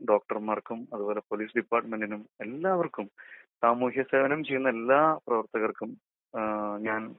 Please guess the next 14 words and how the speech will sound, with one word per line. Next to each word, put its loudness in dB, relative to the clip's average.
ആ, -2
എന്താ -4
പറയാ, -4
salute 2
ചെയ്യുന്നു 0
ഞാൻ -4
അവരെ. -4
കാര്യം 4
അവരില്ലെങ്കിൽ 6
നമ്മൾ 2
ഇന്നിപ്പോ 2
ഇതുപോലെ 0
നമുക്ക് 2
വീട്ടിലിരിക്കാൻ 2